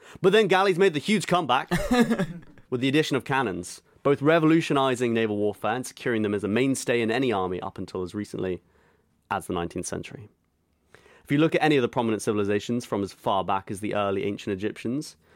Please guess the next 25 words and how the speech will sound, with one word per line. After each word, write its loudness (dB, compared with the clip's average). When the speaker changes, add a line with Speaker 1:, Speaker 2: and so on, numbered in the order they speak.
Speaker 1:
all 2
the 2
way 2
to -8
the -2
European 0
powerhouses -4
of -8
the -4
late 0
Middle 0
Ages, -4
you -8
can -6
see -2
the -4
galley -2
was -8
a -10
permanent 0
fixture -4
of -8
their -2
naval -2
armies. -4